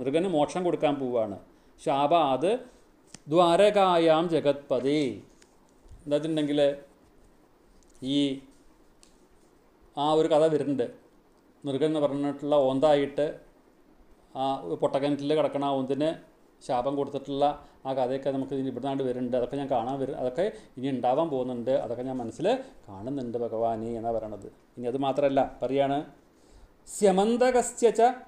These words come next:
മണേരാ-, മണേരാധാനാം സഹഭാര്യയാ മൃതപുത്ര പ്രദാനം ച ബ്രഹ്മൺ-, ബ്രഹ്മ-, ബ്രാഹ്മണസ്യ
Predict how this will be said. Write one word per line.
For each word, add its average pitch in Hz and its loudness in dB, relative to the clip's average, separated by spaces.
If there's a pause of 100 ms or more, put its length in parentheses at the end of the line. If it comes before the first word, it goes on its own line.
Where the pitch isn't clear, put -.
(580)
മണേരാ-, 202 6 (100)
മണേരാധാനാം 180 4 (120)
സഹഭാര്യയാ 156 4 (2250)
മൃതപുത്ര 220 4 (120)
പ്രദാനം 202 4 (200)
ച - 0 (280)
ബ്രഹ്മൺ-, 180 2
ബ്രഹ്മ-, 165 4
ബ്രാഹ്മണസ്യ 175 0